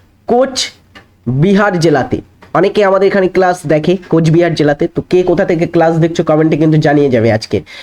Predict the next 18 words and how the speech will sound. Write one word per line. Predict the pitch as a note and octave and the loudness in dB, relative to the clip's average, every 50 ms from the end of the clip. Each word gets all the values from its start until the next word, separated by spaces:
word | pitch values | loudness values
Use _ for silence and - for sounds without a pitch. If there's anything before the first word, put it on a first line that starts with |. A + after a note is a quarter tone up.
| - - - _ | -20 -20 -6 _
তো | E3 D#3 D#3 - | -4 -4 -4 -2
কোচবিহারের | - G#3+ A3+ F#3 A3+ G3 A#3 A3+ A3 G#3+ A#3+ B3+ | -2 -2 0 0 0 0 0 0 0 0 0 0
হলদিবাড়ি | - - - F3+ A3 A#3+ G#3 B3+ A#3 G3+ G#3+ G3 G#3+ A#3 A3+ - | -2 0 0 0 0 2 0 0 2 2 2 0 0 -2 0 0
ও | G3+ F#3 D#3+ E3 | 0 2 2 2
মেখলিগঞ্জ, | F#3+ G#3+ G#3 - A3+ A3 G3 F3 D#3 C3 C3 - - _ | 2 0 0 0 0 0 2 2 0 0 -2 -6 -4 _
এই | G3+ A3 B3 A3 F3 D#3 | 0 0 2 0 0 0
দুটি | F#3 F#3+ F#3+ A3+ A3 E3+ - - - _ _ _ _ | -2 0 0 0 0 0 -2 -4 -10 _ _ _ _
অঞ্চলের | D#3 F3 F#3+ F#3 - A#3 A3+ A3 G#3+ G3+ | 0 0 0 0 0 0 2 2 2 2
মধ্যে | F3+ F3+ F3+ D#3+ - C4+ C#4 G#4 - - _ _ _ | 2 0 0 0 0 0 -2 -2 -4 -8 _ _ _
এই | E3+ F#3 F3+ D#3 | 0 0 2 2
জয়ী | F#3 F3+ F#3 G#3+ A#3 | 2 2 2 2 0
সেতুটা | A3+ - G3+ D#3 D3+ D#3+ D#3 - - - - - - - - - - _ - - | 0 0 -2 0 0 0 0 0 0 -2 -2 -4 -8 -12 -16 -20 -20 _ -6 -4
সংযোগ | F#3 D#3+ D#3+ E3+ E3 B3+ B3+ B3+ D#3+ D#3 D3+ | -2 0 0 0 0 -2 -2 0 -2 -2 -2
স্থাপন | - D#3 D3 - A3 C4 E4+ - - - _ _ - | -4 -6 -4 -2 0 -2 -2 -4 -8 -16 _ _ 0
করে | A3+ A3 G#3 | 0 0 0
থাকে। | - C#3+ A2+ - - - - - - - | -2 -4 -6 -8 -8 -8 -10 -10 -6 -4
আর | G#3+ A3 G#3 G#3+ | -2 0 2 0
এখানে | A3 - D4+ D4 | 2 0 0 0